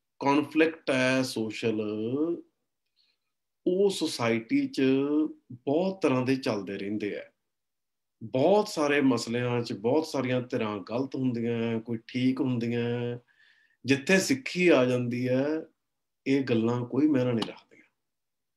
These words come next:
ਜਿਹਦੇ ਅੰਦਰ ਗੁਰੂ ਦਾ ਰੰਗ ਚਾਗ ਪਿਆ,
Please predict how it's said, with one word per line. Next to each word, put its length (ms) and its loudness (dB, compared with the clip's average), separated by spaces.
ਜਿਹਦੇ 440 6
ਅੰਦਰ 640 4
ਗੁਰੂ 300 2
ਦਾ 140 6
ਰੰਗ 320 0
ਚਾਗ 540 -2
ਪਿਆ, 420 2